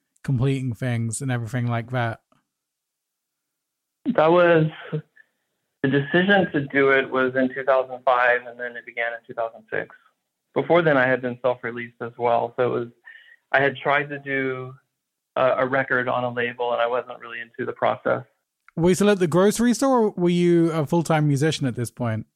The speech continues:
Speaker 2: At the time that Italians began, I was a full-time musician, but there was no, I mean,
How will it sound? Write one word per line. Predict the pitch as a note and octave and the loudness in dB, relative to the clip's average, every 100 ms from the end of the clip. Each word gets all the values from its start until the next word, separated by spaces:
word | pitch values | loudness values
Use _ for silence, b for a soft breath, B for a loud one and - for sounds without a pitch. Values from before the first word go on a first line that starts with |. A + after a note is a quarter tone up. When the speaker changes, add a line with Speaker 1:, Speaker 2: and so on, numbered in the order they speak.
| _ _ _ _ _ _ - | _ _ _ _ _ _ 2
Speaker 2:
At | D3+ D3+ D3+ | 4 4 0
the | D#3 - - | -8 -8 -2
time | F3 F3+ | 2 2
that | F#3 | 0
Italians | D#3 E3+ D#3 D3 D3 C#3+ | -2 -2 -2 -2 -2 -10
began, | C3+ B2+ C3+ D3 | -14 -4 -2 0
I | C#3+ | -2
was | B2+ | -6
a | B2 _ _ _ - | -10 _ _ _ -2
full-time | E3 E3 D#3 | -2 0 0
musician, | C3+ B2 C3+ C#3+ D3 C3+ | 2 0 -2 -2 0 2
but | B2+ B2 | 2 0
there | B2+ | -2
was | B2 A#2+ | -2 -4
no, | B2+ C3 B2 A#2+ | -2 -2 -2 -6
I | A#2 A#2 | -8 -10
mean, | A#2 | -12